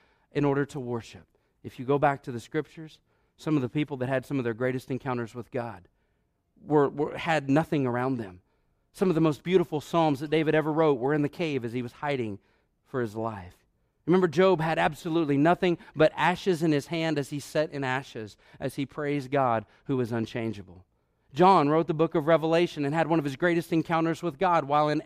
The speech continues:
exile on the island of Patmos. Apostles were praising and worshiping God in the middle of a jail cell, being confined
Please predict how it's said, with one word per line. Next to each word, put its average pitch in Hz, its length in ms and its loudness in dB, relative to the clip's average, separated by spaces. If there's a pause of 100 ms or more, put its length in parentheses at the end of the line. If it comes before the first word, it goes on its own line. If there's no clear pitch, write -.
exile 135 680 -2 (240)
on 147 160 2
the 139 120 2
island 135 380 0
of 131 140 -6
Patmos. 104 580 -8 (380)
Apostles 147 800 0 (200)
were 170 160 6
praising 208 540 2
and 170 160 2
worshiping 185 460 2
God 160 280 4
in 143 60 2
the 143 80 2
middle 165 260 2
of 151 80 -2
a 151 60 -2
jail 135 280 -2
cell, 113 280 -6
being 135 220 -2
confined 131 600 -2